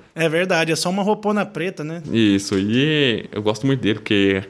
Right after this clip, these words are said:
Speaker 2: usar o sabre também, fazer os movimentos com ele é bem mais fácil,
Speaker 1: O sabre
Speaker 2: legal.
Speaker 1: dele é um dos mais massa que eu acho do, do universo Star Wars, aquele sabre dele.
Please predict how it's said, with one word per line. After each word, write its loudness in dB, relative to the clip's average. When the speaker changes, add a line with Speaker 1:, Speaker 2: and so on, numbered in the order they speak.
Speaker 2:
usar 0
o 0
sabre 0
também, 0
fazer 0
os 0
movimentos 0
com 0
ele 2
é -4
bem -2
mais -2
fácil, 0
Speaker 1:
O 2
sabre 4
Speaker 2:
legal. -2
Speaker 1:
dele 4
é 2
um -2
dos -2
mais 2
massa -2
que -4
eu 0
acho 0
do, -4
do -8
universo -2
Star -4
Wars, -6
aquele -10
sabre -8
dele. -12